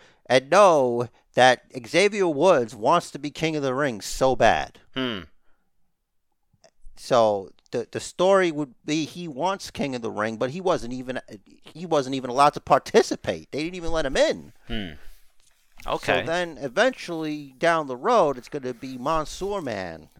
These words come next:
Speaker 1: and, and Xavier Woods for the crown.
Speaker 2: I'm okay with this.
Speaker 1: Of course you are. It's basement booking, and I just did it.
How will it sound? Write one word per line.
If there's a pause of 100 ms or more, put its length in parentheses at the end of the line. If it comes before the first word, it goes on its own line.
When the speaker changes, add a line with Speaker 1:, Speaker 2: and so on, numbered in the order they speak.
Speaker 1:
and,
and
Xavier
Woods
for
the
crown. (600)
Speaker 2:
I'm
okay
with
this. (640)
Speaker 1:
Of
course
you
are. (640)
It's
basement
booking,
and
I
just
did
it.